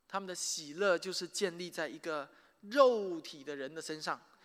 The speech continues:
今天这个人身体健康能比赛，他们就高兴了；明天这个人身体受伤倒下了，他们就悲伤了，他们就忧愁了。其实不只是体育比赛，很多的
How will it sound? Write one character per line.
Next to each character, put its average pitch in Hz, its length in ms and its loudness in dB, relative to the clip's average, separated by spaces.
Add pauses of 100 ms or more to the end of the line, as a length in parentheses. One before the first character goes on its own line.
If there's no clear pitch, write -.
(140)
今 277 160 -2
天 320 160 0
这 302 80 0
个 269 120 4
人 262 160 4
身 311 120 -2
体 269 140 -2
健 294 160 -4
康 262 160 4
能 254 160 0
比 214 100 -6
赛， 233 140 0
他 226 140 -2
们 226 40 -6
就 214 140 0
高 202 180 -4
兴 196 160 -10
了； - 80 -10 (200)
明 254 180 -2
天 320 100 2
这 330 80 0
个 277 80 2
人 247 240 6 (160)
身 285 200 -8
体 247 120 -6
受 254 200 2
伤 247 240 6
倒 185 180 4
下 226 160 6
了， 165 160 4
他 202 140 -6
们 185 100 -10
就 180 80 -8
悲 165 160 -6
伤 156 240 -10
了， 131 100 -18 (640)
他 - 120 -18
们 165 100 -16
就 160 80 -8
忧 156 160 -4
愁 - 200 -12
了。 139 100 -20 (800)
其 - 120 -12
实 185 100 -2
不 190 120 -8
只 170 120 -12
是 160 120 -16
体 160 160 -14
育 156 60 -12
比 139 120 -16
赛， 147 140 -6
很 135 180 -10
多 170 240 2
的 156 180 2